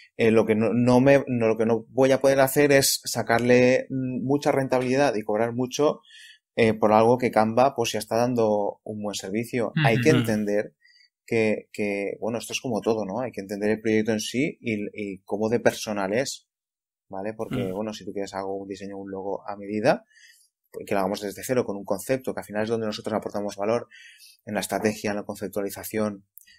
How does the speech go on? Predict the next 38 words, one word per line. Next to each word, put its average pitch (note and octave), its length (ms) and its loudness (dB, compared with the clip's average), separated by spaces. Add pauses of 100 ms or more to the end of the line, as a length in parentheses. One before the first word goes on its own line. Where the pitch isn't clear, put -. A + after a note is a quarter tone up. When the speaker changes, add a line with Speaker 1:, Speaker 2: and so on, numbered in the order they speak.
(140)
Speaker 1:
en G#2 140 -14
que G#2 160 2
eso A2 180 0
esté A2+ 180 0
justificado, G#2 960 -2
en G2+ 180 -8
qué A2 100 2
proyección A2+ 520 2
tiene, G#2 280 0
¿no? G2+ 280 -6 (520)
Ahí G2 180 -4
es G#2+ 60 -6
donde B2 160 2
aportamos A2+ 360 2
valor, G2+ 420 0
pero F#2+ 480 -4 (240)
si - 200 -12
tú G#2 100 -4
quieres G#2+ 180 4
un A2 120 -2
logo A2 280 4
mañana A2 340 2
para A2 380 4
testear G#2+ 320 2
una A2 180 0
cosa, D3 460 -2
eh, G2+ 160 -6
Speaker 3:
Sí, D3 240 6
sí, B2+ 180 6
sí. B2+ 240 0 (240)
Speaker 1:
entra, A2 460 4
no B2 60 4
Speaker 3:
Así C#3+ 160 4
Speaker 1:
sé, B2+ 100 6
Speaker 3:
es. C3+ 80 4
Speaker 1:
plataformas A2+ 500 4
de, G#2+ 280 2 (260)
pones, A2+ 460 0